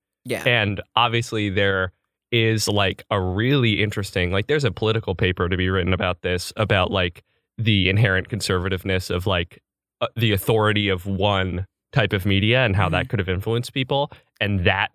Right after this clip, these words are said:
Speaker 2: being taken and intruded upon. Like, I wish we were still in that time so that people with political views like mine could, like, protest via taking over a local radio station. That's so sick.
Speaker 1: Yeah.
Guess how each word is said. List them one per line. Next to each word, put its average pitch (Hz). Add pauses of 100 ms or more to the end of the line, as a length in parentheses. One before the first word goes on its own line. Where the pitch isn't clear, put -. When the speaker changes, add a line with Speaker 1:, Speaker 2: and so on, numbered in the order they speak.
Speaker 2:
being 98 (260)
taken 131 (500)
and 101
intruded 104
upon. 143 (400)
Like, 117 (840)
I 139
wish 135
we 123
were 113
still 113
in 107
that 107
time 101
so 120
that 98 (140)
people 107
with 101
political 107
views 104
like 98
mine 104
could, -
like, 98 (120)
protest 107
via 101
taking 113
over 104
a 98
local 110
radio 101
station. 110
That's 117
so 165
sick. 156
Speaker 1:
Yeah. 131